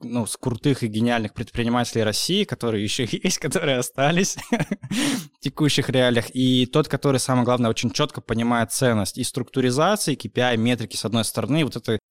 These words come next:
силы образа и коммуникации, которые они ведут. И я считаю, что Додо, наверное, один из самых крутых брендов, у которых действительно это получается, и у которых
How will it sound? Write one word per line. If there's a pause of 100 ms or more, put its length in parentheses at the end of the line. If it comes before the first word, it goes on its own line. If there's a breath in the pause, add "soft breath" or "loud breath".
силы
образа
и
коммуникации,
которые
они
ведут. (400 loud breath)
И
я
считаю,
что
Додо,
наверное,
один
из
самых
крутых
брендов,
у
которых
действительно
это
получается,
и
у
которых